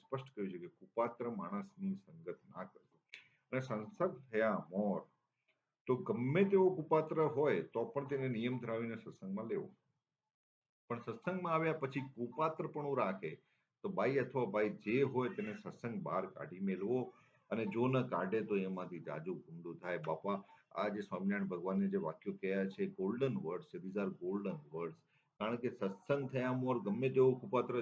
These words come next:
જીવ હોય તેને નિયમ ધરાવીને સત્સંગમાં લેવો. પણ સત્સંગમાં આવ્યા પછી જો કુપાત્રપણું હોય, એના કુપાત્રપણું રાખે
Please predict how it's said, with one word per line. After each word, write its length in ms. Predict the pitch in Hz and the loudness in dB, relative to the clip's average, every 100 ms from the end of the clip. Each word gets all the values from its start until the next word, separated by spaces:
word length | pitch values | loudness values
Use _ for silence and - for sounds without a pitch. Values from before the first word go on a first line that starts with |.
| 107 | 0
જીવ 160 | 120 120 | -2 2
હોય 120 | 120 117 | 0 0
તેને 160 | 117 110 | -4 -4
નિયમ 180 | 113 113 | -4 -4
ધરાવીને 260 | 113 120 120 | -2 -2 -2
સત્સંગમાં 420 | 104 - 113 110 | -6 -8 -6 -4
લેવો. 120 | 110 104 | -2 -4
પણ 160 | 117 | -4
સત્સંગમાં 560 | 113 104 - 160 170 165 | -4 -4 -2 -2 0 2
આવ્યા 240 | 156 156 | 4 4
પછી 220 | 143 143 139 | 2 -2 -6
જો 80 | 139 | -8
કુપાત્રપણું 800 | 127 - 131 127 120 101 110 98 87 | -8 0 0 0 -4 -4 -6 -6 -4
હોય, 220 | 98 120 95 | -2 0 0
એના 180 | 90 82 80 | -4 -8 -10
કુપાત્રપણું 640 | - - 98 101 101 101 85 | -8 -2 -2 -4 -8 -6 -4
રાખે 320 | 73 - 117 | -6 -4 -2